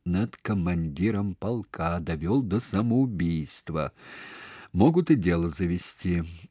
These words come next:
и с дивизии снять. Однако, как бы там ни обернулось в дальнейшем,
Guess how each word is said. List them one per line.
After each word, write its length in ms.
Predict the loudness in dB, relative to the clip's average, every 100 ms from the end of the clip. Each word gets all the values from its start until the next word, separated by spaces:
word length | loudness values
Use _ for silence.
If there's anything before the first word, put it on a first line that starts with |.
| 2
и 220 | 4 4
с 140 | 0
дивизии 680 | 0 2 4 2 2 -2 -4
снять. 800 | -4 -6 -6 -6 -8 -12 -18 -18 -20 _ _ _
Однако, 640 | 4 6 4 4 4 2 2
как 220 | 2 2
бы 140 | 0 -2
там 360 | 0 0 2
ни 200 | 4 2 2
обернулось 800 | -2 0 0 2 2 2 0
в 120 | -4 -2
дальнейшем, 800 | 0 0 0 -2 -2 -6 -8 -10